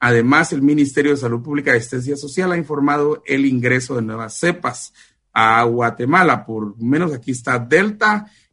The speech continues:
está ya Epsilon y parece que también la cepa Lambda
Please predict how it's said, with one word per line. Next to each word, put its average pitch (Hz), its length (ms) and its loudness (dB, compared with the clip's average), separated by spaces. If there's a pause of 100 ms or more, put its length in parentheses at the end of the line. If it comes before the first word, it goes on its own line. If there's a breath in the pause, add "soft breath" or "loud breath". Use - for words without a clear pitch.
está 131 460 -2
ya 135 400 0
Epsilon 220 1000 0
y 151 340 2
parece 135 460 -4
que 131 200 -2
también 120 500 -4
la 113 120 -4
cepa 123 360 -6
Lambda 120 640 0